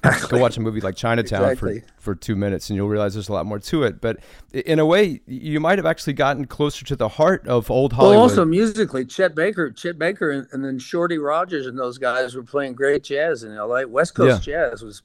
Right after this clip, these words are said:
Speaker 1: was an up-and-coming thing in the fifties, very much resented by the New York guys and the Chicago guys and the Cleveland
Speaker 2: Yeah.
Speaker 1: guys. But think of it, Shorty Rogers and,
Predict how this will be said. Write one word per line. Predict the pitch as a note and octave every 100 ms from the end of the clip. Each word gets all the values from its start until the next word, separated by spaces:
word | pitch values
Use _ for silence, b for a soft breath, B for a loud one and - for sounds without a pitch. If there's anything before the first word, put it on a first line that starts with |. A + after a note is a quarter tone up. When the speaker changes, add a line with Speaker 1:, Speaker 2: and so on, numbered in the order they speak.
| _ _ _ _
Speaker 1:
was | B2+ A#2+ A#2+ A2+ -
an | C3 A#2+
up-and-coming | C3+ - A#2+ C#3+ C3 A#2+
thing | - C#3+ D3 C#3
in | A#2
the |
fifties, | G2 E3+ D#3+ G#2 -
very | C#3 D3
much | D3+ C3 C3
resented | C3+ D3 E3 D#3+ B2+
by | A#2+
the | A2+
New | B2 B2
York | C3 B2+ B2
guys | A#2+ A2+
and | A2+
the |
Chicago | - - A#2+ A#2+
guys | A2+ A2 A2
and | G#2 G2
the | -
Cleveland | - C3 A2+ G#2+
Speaker 2:
Yeah. |
Speaker 1:
guys. | G#2+
But | - G2+ - b b b b _ _
think | - F#3+
of | F3+
it, | B2+
Shorty | - D3 D3+
Rogers | C#3 C#3+ D3+ D#3 D3 B2
and, | A2 G#2